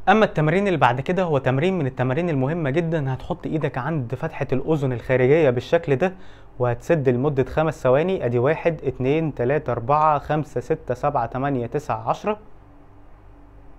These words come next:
وتريح. واحد، اتنين، تلاتة، أربعة،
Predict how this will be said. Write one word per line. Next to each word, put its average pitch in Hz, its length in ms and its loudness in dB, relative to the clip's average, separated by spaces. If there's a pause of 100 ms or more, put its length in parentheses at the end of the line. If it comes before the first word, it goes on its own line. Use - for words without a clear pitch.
(100)
وتريح. 139 580 0 (1120)
واحد، 139 480 4
اتنين، 143 460 0
تلاتة، 135 380 2
أربعة، 113 440 -2